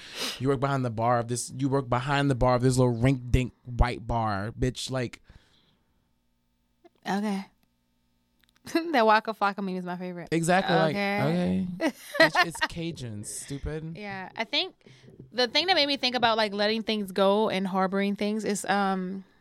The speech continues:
Speaker 2: today I was thinking about the fact that someone once told me,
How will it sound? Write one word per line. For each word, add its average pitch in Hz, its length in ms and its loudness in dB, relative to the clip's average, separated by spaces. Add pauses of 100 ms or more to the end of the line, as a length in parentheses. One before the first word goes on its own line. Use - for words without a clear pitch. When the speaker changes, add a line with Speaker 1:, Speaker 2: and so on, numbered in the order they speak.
(500)
Speaker 2:
today 220 480 2
I 170 60 -2
was 185 140 -6
thinking 214 180 -2
about 196 180 0
the 196 80 -14
fact 202 300 -2
that 196 200 -2
someone 196 520 0 (480)
once 254 420 2
told 262 420 0
me, 190 440 -4